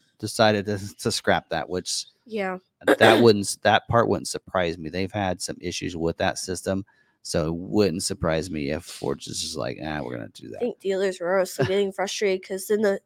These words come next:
Speaker 1: Customers would know before them.
Speaker 2: are knowing
Speaker 1: <laughs>
Speaker 2: things before them, and then they're like, "But how do you know this? The ve-, like, it hasn't even been checked in yet, and you know it's here."
Speaker 1: Yep.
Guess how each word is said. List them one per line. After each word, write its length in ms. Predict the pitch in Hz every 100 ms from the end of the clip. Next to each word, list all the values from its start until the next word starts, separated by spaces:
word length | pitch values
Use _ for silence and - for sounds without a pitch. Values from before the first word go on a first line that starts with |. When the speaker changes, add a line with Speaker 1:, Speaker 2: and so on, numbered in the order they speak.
| _ _ _ - - -
Speaker 1:
Customers 340 | 113 - 98
would 80 | 90
know 120 | 95
before 280 | 90 92 90
them. 220 | 95 78 _ _ -
Speaker 2:
are 160 | 233 240
knowing 320 | 226 240 226
Speaker 1:
<laughs> 60 | 220
Speaker 2:
things 240 | 214 208
before 340 | 202 - 214 202
them, 280 | 269 233 208
and 100 | 202
then 100 | 214
they're 140 | 208
like, 220 | 196 185 - -
"But 160 | 208
how 240 | 214 214 220
do 120 | 220
you 120 | 196
know 200 | 196 233
this? 440 | 190 107 - - - _ -
The 120 | 190
ve-, 340 | 208 214 202 - _ -
like, 180 | 196 190
it 140 | 214 -
hasn't 340 | 220 220 208
even 220 | 190 185
been 180 | 185 _
checked 300 | - 165 -
in 160 | 294 302
yet, 220 | 185 - _ _ _ - - 226 202
and 120 | 220
you 80 | 240
know 160 | 220
it's 160 | 160 -
here." 340 | 294 226 - -
Speaker 1:
Yep. 200 | 185